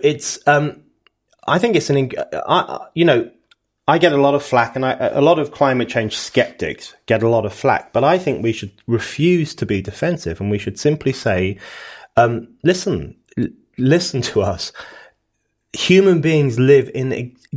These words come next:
grinding poverty." Right now, there are human beings who live in grinding poverty. I mean, the kind of poverty where they have to have ten children because they know six of them will die before the age of five.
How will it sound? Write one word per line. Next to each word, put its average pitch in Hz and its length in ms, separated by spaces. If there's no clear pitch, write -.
grinding 135 1080
poverty." - 640
Right 139 260
now, 117 160
there 113 160
are 110 40
human 143 300
beings 104 280
who 110 100
live 107 160
in 104 140
grinding 113 640
poverty. 98 260
I 90 40
mean, 90 120
the 101 80
kind 143 280
of 131 80
poverty 113 440
where 98 400
they 117 100
have 127 280
to 117 80
have 110 260
ten 117 300
children 98 480
because 95 300
they 104 120
know 104 180
six - 380
of 90 100
them 95 160
will 95 120
die 92 240
before 92 260
the 92 100
age 87 180
of - 60
five. 76 400